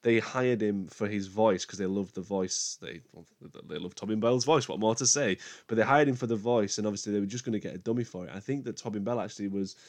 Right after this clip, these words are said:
surprised that they were gonna use a dummy. He got, he came, I think he might have come to set or something. He was like, "No, I'm, I'll, I'll do it, kind of. I, I will get down and, <laughs> get down and dirty in this bathroom."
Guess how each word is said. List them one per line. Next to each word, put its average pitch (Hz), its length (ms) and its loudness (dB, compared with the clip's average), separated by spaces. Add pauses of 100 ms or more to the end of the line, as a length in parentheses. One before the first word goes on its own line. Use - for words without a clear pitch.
(300)
surprised 127 560 2
that 113 60 0
they 113 100 6
were 113 80 6
gonna 117 160 2
use 120 280 0
a - 20 -6
dummy. 127 260 0
He 110 120 0
got, 98 200 -2
he 107 60 -2
came, 104 320 -2
I 104 60 -12
think 117 240 -6
he 87 80 -12
might 104 100 -6
have 101 140 -6
come 101 120 -6
to - 80 -16
set 95 200 -2
or 110 40 -2
something. 104 200 -6
He 104 40 -4
was 98 100 -4
like, 101 100 -2
"No, 131 120 0
I'm, 110 240 2
I'll, 107 220 4
I'll 117 160 2
do 92 140 -4
it, 82 100 -4
kind 92 180 -8
of. 92 80 -4
I, 98 240 -2
I 107 40 2
will 104 120 2
get 104 220 -8
down 98 300 -2
and, 95 200 -2 (160)
<laughs> - 40 -20
get 104 140 -2
down 135 220 4
and 123 140 2
dirty 127 320 4
in 127 60 0
this 139 120 0
bathroom." 101 540 0